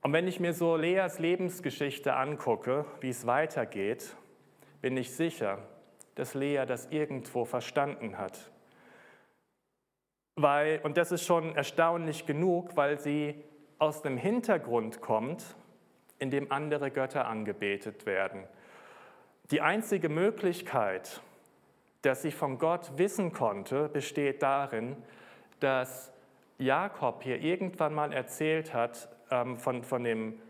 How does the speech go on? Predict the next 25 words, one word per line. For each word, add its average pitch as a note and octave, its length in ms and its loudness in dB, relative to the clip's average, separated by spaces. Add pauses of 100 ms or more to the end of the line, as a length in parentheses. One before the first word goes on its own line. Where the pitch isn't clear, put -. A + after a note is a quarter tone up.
(100)
Versprechen C3 800 0
erzählt A#2+ 580 -2
hat, D3 300 -2 (560)
das C3+ 260 -2
Gott D3+ 240 0
seinem B2+ 360 -2
Großvater C3+ 800 0
Abraham A2+ 680 0
gegeben G#2 520 -4
hat. G2 260 -6 (1500)
Und A#2 80 -6
das G#2+ 160 0
ist E3+ 160 -2
das D#3+ 160 0
Erstaunliche. B2+ 1000 0
Obwohl E3 520 2
sie G#3 140 -2
ihn F3+ 260 -2
kaum D#3 400 2
kennt, G#2+ 600 -2 (1120)
obwohl E3+ 460 2
sie F3 160 0
so C#3+ 580 0 (500)
kämpfen F#3+ 520 0
muss G2+ 520 -4